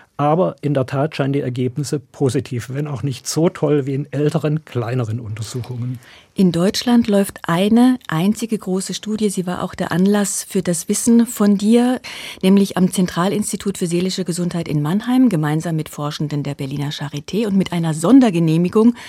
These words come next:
Speaker 2: weil Drogen in der Therapie ja verboten sind. Hundertvierundvierzig Menschen mit einer sogenannten therapieresistenten Depression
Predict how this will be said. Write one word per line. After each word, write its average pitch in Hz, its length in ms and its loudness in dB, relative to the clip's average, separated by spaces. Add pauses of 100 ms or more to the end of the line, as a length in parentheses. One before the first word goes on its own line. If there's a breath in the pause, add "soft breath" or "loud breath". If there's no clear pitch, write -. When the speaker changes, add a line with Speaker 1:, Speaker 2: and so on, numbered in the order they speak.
(140 loud breath)
Speaker 2:
weil 170 180 -2
Drogen 185 320 0
in 175 120 -2
der 175 100 -2
Therapie 165 400 -6
ja 156 120 -2
verboten 160 480 -4
sind. 214 180 2 (400 loud breath)
Hundertvierundvierzig 233 800 2
Menschen 202 360 2
mit 190 140 0
einer 175 220 0
sogenannten 175 560 -2
therapieresistenten 196 1500 -4
Depression 175 760 0